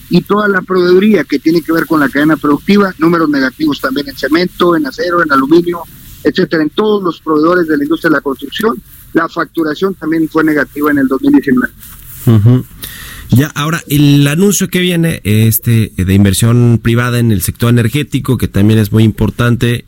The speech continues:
Speaker 2: va a hacerse el, eh, pues ya en un par de semanas, por ahí del catorce o quince de febrero. ¿Qué esperan de este anuncio? Porque, bueno, pues ya la Secretaría de Energía, Rocío Nale, ha dicho que no,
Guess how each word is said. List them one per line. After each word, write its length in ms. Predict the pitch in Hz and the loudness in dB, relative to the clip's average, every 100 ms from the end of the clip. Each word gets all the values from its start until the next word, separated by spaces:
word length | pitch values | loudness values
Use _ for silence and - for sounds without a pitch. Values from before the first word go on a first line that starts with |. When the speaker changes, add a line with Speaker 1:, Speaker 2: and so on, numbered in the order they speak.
| 95 | 0
Speaker 2:
va 200 | 98 101 | 0 0
a 200 | 87 90 | -2 -2
hacerse 320 | 82 98 107 | 0 0 0
el, 60 | - - | -2 -2
eh, 280 | 85 87 87 | 2 4 2
pues 120 | 98 | 0
ya 100 | 95 | 0
en 100 | 151 | 0
un 60 | 143 | 0
par 160 | 143 | -2
de 80 | 113 | -4
semanas, 560 | 110 113 127 135 123 - | -2 0 0 0 -2 -4
por 220 | - 95 | -2 2
ahí 160 | 101 107 | 2 2
del 300 | 101 92 85 | 2 0 0
catorce 480 | 92 - 113 107 | -4 0 -2 0
o 80 | 104 | -2
quince 420 | - 110 107 104 | 0 2 2 2
de 100 | 95 | 0
febrero. 520 | 90 98 104 117 113 104 - - - - - - - | 0 0 0 0 0 -2 -10 -20 -20 -20 -20 -16 -6
¿Qué 100 | 170 | -4
esperan 540 | 160 160 156 139 98 | -2 -2 -2 -2 -2
de 100 | 117 | 0
este 180 | 127 - | 0 0
anuncio? 800 | 123 135 139 127 139 135 135 - - | 2 4 2 2 2 2 0 -4 -8
Porque, 400 | - 101 98 - | 0 0 0 0
bueno, 240 | 104 120 110 | 2 2 0
pues 200 | 90 90 | 0 0
ya 300 | 110 123 123 | 0 0 0
la 140 | 113 | -2
Secretaría 300 | 90 92 98 | -2 -2 0
de 140 | 123 110 | 2 2
Energía, 200 | - 117 | 2 0
Rocío 300 | 107 98 110 | 0 2 2
Nale, 200 | 127 151 | 2 0
ha 60 | |
dicho 320 | 120 104 117 - | 0 -2 -4 -2
que 140 | 98 | 0
no, 320 | 98 110 117 | 2 2 0